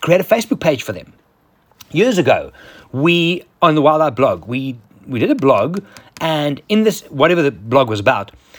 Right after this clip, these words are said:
there was a picture of three young male lions taken on St. Gita. And in the caption, whoever wrote this blog said, uh, "This is the three, let's call them Majigilans," right? The name. We got an email from someone saying,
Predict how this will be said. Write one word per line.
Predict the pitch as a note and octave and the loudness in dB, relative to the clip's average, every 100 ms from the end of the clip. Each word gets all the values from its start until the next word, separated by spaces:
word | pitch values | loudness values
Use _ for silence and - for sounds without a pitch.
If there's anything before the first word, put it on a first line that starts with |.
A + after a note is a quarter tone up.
| _ | _
there | B2 C#3+ | 2 2
was | C#3 C#3+ | 4 0
a | - | -4
picture | - G3+ - | -6 -4 -2
of | E3 | -2
three | - A3 | -4 -6
young | F#3+ E3 D3+ | 0 0 0
male | C#3+ C3 | 0 0
lions | B2 B2+ G#2+ | 0 0 -4
taken | - D3 C#3 | -8 -6 -6
on | B2 | -8
St. | - | -10
Gita. | - B2 - - _ - _ - | -12 -12 -12 -16 _ -20 _ -4
And | C3+ | -2
in | |
the | G#2 | -4
caption, | - B3 B3 D3 C3+ B2+ - _ | -2 -2 -2 -2 -2 -4 -8 _
whoever | - F#3 D3+ | -4 0 2
wrote | C#3 C#3 | 4 2
this | A2+ | -2
blog | D3 C#3+ A#2 | 0 0 0
said, | - D3 B2 A2+ - _ _ | -4 -2 -2 -6 -12 _ _
uh, | - C3 B2+ | -2 -2 -2
"This | B2 A2+ D#3 | -2 0 0
is | E3+ | 0
the | C3+ | -4
three, | C#3 D3+ D3+ | -6 -2 0
let's | C#3 | 0
call | - D#3+ D3 | -2 0 0
them | C#3 C3+ C3 | 0 -2 -6
Majigilans," | C3+ C3 A#2+ C3 B2+ C3 A2+ D#2 D2+ - - _ _ _ | -6 -4 -2 0 2 4 2 -2 -4 -4 -4 _ _ _
right? | A2 A2+ C#3+ _ | -2 0 0 _
The | B2+ | -2
name. | B2 E2 - _ _ _ _ _ _ _ _ | -2 -4 -12 _ _ _ _ _ _ _ _
We | B2 G#3 | -4 0
got | C#4 | 0
an | A#3 - | -2 -6
email | F3+ F3+ E3+ E3 | -4 -2 -2 -2
from | - B2+ | -4 -6
someone | - G2 F2+ | -6 -10 -12
saying, | F2+ D3+ A#2+ G#2+ | -8 -4 -4 -6